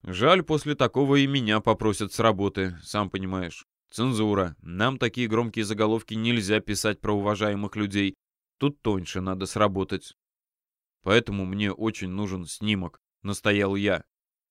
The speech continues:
Разговоры — это хорошо, но хорошо в меру, потому что времени у меня было в обрез. Не знаю, сколько займет печать фотографии, но лучше начинать прямо сейчас.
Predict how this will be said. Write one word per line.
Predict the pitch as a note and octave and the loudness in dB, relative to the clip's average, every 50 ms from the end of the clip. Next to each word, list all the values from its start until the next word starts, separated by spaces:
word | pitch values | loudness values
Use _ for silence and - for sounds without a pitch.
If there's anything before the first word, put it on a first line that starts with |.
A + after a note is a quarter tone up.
| _ _ _ _ _ _ _ _ - | _ _ _ _ _ _ _ _ 2
Разговоры — | - C3+ F3+ F3 E3 G3 G#3 A#3 B3+ A3 G#3+ | 6 8 8 8 10 8 8 10 12 10 10
это | G#3 - F#3+ | 10 8 4
хорошо, | - - F#3 F3+ E3+ - - A#3+ A3+ | 2 6 6 6 6 6 6 4 6
но | F#3 E3 D3 | 6 4 4
хорошо | - E3 D3+ D#3 - G#3 G3+ | 4 6 6 6 8 8 6
в | E3 D3 | 6 6
меру, | E3+ G3 G#3 E3 A#2 G#2 | 4 4 6 6 6 4
потому | - G#2+ - G#2 G#2 | 2 0 -2 -2 -4
что | - - A2+ | 0 0 0
времени | G#2 A2+ C#3+ G3 G3+ F3+ F3 D#3+ | 0 4 4 4 4 4 4 2
у | D#3+ D3+ | 2 2
меня | D3 D3 C#3+ D3+ C#3+ | 2 2 2 2 4
было | C3 D#3 E3+ D#3 C#3 | 6 6 8 8 8
в | A#2+ B2 | 8 6
обрез. | B2+ A2+ A2+ G#2 G2+ F#2 D#2 - - - - | 6 6 4 4 2 2 0 -4 -12 -14 -8
Не | F#2+ G#2 A#2 | -4 -4 -2
знаю, | C3 F3 F3 C3+ | 0 0 0 0
сколько | G2+ - D3 C#3 - A2 | 0 0 -2 0 0 0
займет | G2 G#2 G#2 G#2+ A2 C3+ C#3+ - | 2 2 2 2 2 0 -2 -2
печать | - A#2 G2 - B2 A2 - | -2 -4 -2 0 0 0 0
фотографии, | - A2+ - A2+ G#2+ A2+ B2+ E3+ E3+ D#3 - C#3 C3+ A2+ - _ _ _ _ _ - | -2 -4 0 0 0 2 4 2 2 2 2 0 0 0 -2 _ _ _ _ _ -4
но | D3+ G3 F#3+ | 0 2 2
лучше | E3+ F3 F3 - - E3+ D#3 | 2 0 -2 -2 -2 -2 0
начинать | C3+ A#2 - - G#2 G2 G#2+ G#2 - - - | 0 -2 -2 -2 0 0 0 -2 -2 -4 -2
прямо | - A2 A2 G#2 F#2+ F#2+ F#2 | 4 6 6 6 6 2 -4
сейчас. | - A2+ G#2+ F#2 - F#2 D#2+ - - - - | -2 -4 -4 -4 -4 -6 -8 -8 -10 -18 -20